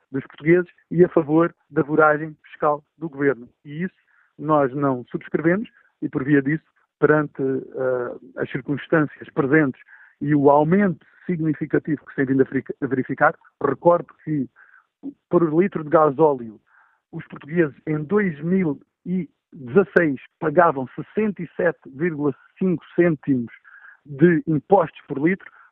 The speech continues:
pagam hoje quase setenta e nove cêntimos.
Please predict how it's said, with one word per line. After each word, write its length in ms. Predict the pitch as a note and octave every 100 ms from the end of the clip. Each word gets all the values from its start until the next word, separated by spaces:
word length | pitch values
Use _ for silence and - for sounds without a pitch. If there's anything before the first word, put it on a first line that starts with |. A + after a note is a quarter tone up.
| _
pagam 480 | - F3+ D#3 D#3+ E3
hoje 180 | F#3+ G3 _ _ _ _ _ _ _ _ _ -
quase 280 | F#3 F#3 F3+ _
setenta 320 | - G3+ F#3
e 40 |
nove 220 | F#3 F#3 -
cêntimos. 440 | E3+ D3+ A#2+ G2